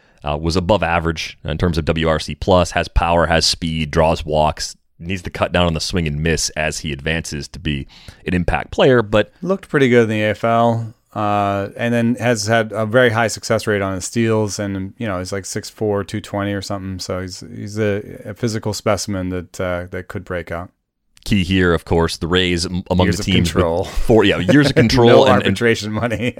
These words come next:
Speaker 2: <laughs>
Speaker 1: forty-man roster crunch, too, also playing into
Speaker 2: Yeah.
Speaker 1: this. Um, you know, Taylor Walls probably plays a bit more because Wendell's gone, so that's good news for him. He can be a guy that plays all over for them, plays a legitimately good defensive shortstop, but they, you know, have that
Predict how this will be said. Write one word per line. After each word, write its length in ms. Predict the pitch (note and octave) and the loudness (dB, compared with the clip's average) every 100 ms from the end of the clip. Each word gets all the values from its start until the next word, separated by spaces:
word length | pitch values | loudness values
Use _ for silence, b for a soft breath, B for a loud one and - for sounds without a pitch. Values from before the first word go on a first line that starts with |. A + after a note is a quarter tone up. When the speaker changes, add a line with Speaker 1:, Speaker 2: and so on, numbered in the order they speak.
| C3+ | -8
Speaker 2:
<laughs> 180 | - - | -6 0
Speaker 1:
forty-man 420 | C#3 B2 A2 G2+ F2 | 4 4 4 2 4
roster 380 | F2+ F#2 F2 | 2 2 0
crunch, 340 | - E2 C#2+ - | 0 -2 -2 -2
too, 240 | - D2+ | 0 0
also 300 | C#2 C#2+ D2+ | 0 0 -2
playing 360 | - F2 D2+ D2+ | -2 0 0 -2
into 120 | D#2 | -2
Speaker 2:
Yeah. 160 | E2 D2+ | -2 -2
Speaker 1:
this. 240 | - - | -4 -4
Um, 300 | C#2 C2+ C#2 - | -4 -6 -8 -10
you 80 | E2+ | -6
know, 40 | |
Taylor 280 | - G2+ F2+ | -2 0 0
Walls 320 | D#2 E2 D#2+ | 0 0 0
probably 220 | - D#2+ | -2 -4
plays 340 | D2+ E2+ D#2 D2 | -2 0 0 0
a 20 | |
bit 160 | C#2+ - | -4 -2
more 300 | D#2+ D2+ D2+ | 0 0 -2
because 320 | D2 D2+ D2+ | -4 -4 -2
Wendell's 340 | D#2 D#2 D2 | -4 -2 -4
gone, 380 | - D2 D2 D2 | -4 -4 -4 -4
so 100 | D#2 | -4
that's 120 | D2 | -4
good 180 | - D2+ | -2 -2
news 160 | D2 - | -4 -6
for 160 | C#2+ | -8
him. 180 | D#2+ D2+ | -6 -4
He 120 | E2 | -6
can 140 | D#2+ D#2 | -6 -6
be 100 | D2+ | -4
a 20 | |
guy 180 | D2+ D2+ | -4 -4
that 140 | - | -4
plays 380 | - D#2 D2+ D2 | -2 0 0 0
all 280 | D#2 D2 C#2+ | 0 0 -2
over 220 | D2 C#2+ | -4 -6
for 80 | D2 | -6
them, 160 | D2 | -2
plays 180 | F#2+ G#2 | 0 2
a 60 | G2 | 2
legitimately 460 | E2+ G2+ G2 F#2+ | 0 0 0 -2
good 220 | E2 F#2+ E2+ | 0 0 0
defensive 360 | E2+ E2 D2+ | -4 -6 -8
shortstop, 640 | - A#2 G#2 - F#2 F2+ - | 0 0 2 -2 -2 -2 -4
but 220 | D#2+ - | -6 -4
they, 80 | D#2 | -4
you 100 | D2 | -4
know, 120 | - | -6
have 220 | E2+ C#2+ | -4 -4
that 180 | C#2+ | -4